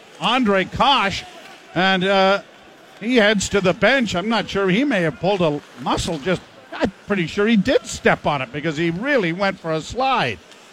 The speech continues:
Hall goes back into his own zone. Brought out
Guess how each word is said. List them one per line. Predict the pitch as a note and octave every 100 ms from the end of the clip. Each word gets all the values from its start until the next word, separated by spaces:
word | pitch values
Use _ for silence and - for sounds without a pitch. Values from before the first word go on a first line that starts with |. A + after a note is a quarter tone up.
| - - - - - - - - -
Hall | G3+ A#3 G3+
goes | F#3 D#3
back | - G#3 G3
into | G3+ G3 F#3+
his | E3+
own | G3 G3+ F#3+
zone. | E3 G#3 F3+ G#2+ - - - - - - - - - - - - - - - - - - - - - - - - - - - - - -
Brought | D#3+ G3
out | G3 G#3+